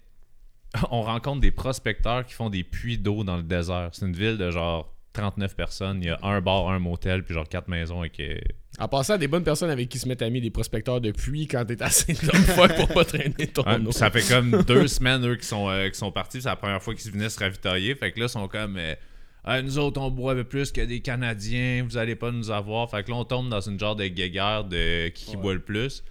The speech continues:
Speaker 1: On n'a jamais sorti une scène. Ils nous ont payé la brosse toute la soirée avec des rum and coke en canette. On se met chaud marde. On va fumer une top sur le balcon. On revient.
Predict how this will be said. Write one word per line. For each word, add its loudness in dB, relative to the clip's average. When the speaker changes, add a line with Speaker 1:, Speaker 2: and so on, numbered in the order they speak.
Speaker 1:
On -4
n'a 2
jamais 2
sorti -8
une -4
scène. -4
Ils -6
nous -6
ont -6
payé -2
la 0
brosse -4
toute -6
la -2
soirée -4
avec -8
des 0
rum -2
and -6
coke -6
en -6
canette. -4
On -10
se -12
met -4
chaud -4
marde. -4
On -4
va -4
fumer -6
une -4
top -4
sur -6
le -6
balcon. -4
On 2
revient. 0